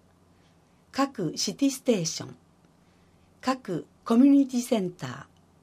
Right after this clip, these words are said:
アルカスホールなどにありますので活用してください。問い合わせ先、社会教育課。電話、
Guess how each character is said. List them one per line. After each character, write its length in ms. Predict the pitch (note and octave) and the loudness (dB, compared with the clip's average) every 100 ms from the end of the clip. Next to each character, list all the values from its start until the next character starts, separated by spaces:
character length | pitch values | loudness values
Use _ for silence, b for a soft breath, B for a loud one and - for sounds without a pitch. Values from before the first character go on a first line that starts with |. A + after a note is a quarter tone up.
| _ b b b b | _ b b b b
ア 100 | F3+ | -4
ル 120 | C4+ | -2
カ 160 | D4 D#4 | -2 0
ス 160 | C#4+ | 0
ホ 160 | C4 C#4 | 2 2
ー 40 | |
ル 80 | B3 | 2
な 120 | A3+ B3 | 0 2
ど 100 | A#3+ | 2
に 160 | G#3+ | 2
あ 80 | G3+ | 0
り 140 | A3+ | 0
ま 140 | A#3 A#3+ | 0 -2
す 120 | A#3 | -2
の 140 | F3+ | -4
で 180 | E3 D#3+ b b b | -4 -6 b b b
活 260 | D#3+ D#3+ G3+ | -8 -4 0
用 180 | F#3+ | 0
し 100 | F#3+ | -2
て 120 | - F3+ | -6 -6
く 80 | |
だ 160 | F3 E3+ | -4 -6
さ 160 | - D#3+ | -6 -8
い。 120 | - _ _ _ _ _ _ b b b b b b _ _ _ _ - | -8 _ _ _ _ _ _ b b b b b b _ _ _ _ -2
問 200 | A3 C#4 | 2 4
い 60 | |
合 80 | B3+ | 2
わ 120 | A#3+ | -2
せ 160 | A#3+ G3+ | -4 -8
先、 440 | - E3+ - D#3 - _ _ _ _ _ _ | -8 -14 -12 -14 -14 _ _ _ _ _ _
社 220 | - G#3 | -6 -6
会 340 | G#3 D4 B3+ B3 | -2 0 0 0
教 280 | A3 G3+ | 0 0
育 260 | F3+ E3+ D#3 | -4 -6 -12
課。 240 | - C#3 - _ _ _ _ b b b b _ - | -10 -14 -14 _ _ _ _ b b b b _ -4
電 280 | F3 F3+ F3 | 2 2 2
話、 200 | D#3+ | -2